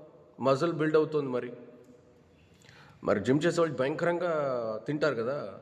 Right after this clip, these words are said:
మరి వాళ్ళు ఎందుకు weight put on అవ్వరు? ఇప్పుడు రైతులు చూస్తారా మీరు? రైతులు మామూలు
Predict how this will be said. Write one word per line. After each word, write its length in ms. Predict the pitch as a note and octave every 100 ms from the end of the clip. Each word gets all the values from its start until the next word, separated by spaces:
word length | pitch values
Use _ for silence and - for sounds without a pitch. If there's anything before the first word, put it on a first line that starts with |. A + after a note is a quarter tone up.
| A2+
మరి 180 | B2+
వాళ్ళు 260 | C3+ B2+ C#3
ఎందుకు 180 | D3+ D3
weight 260 | C#3 C#3
put 160 | C#3 C3+
on 80 | B2+
అవ్వరు? 320 | A2 A2 - - - - - - - - - -
ఇప్పుడు 180 | - A2
రైతులు 360 | A2+ E3+ F3+ G#3
చూస్తారా 340 | G3+ - F3+
మీరు? 180 | G#3+ D#3+
రైతులు 420 | E3 F3+ G3 A3 - - - - - - - - - -
మామూలు 520 | A#2+ D#3 D#3+ - -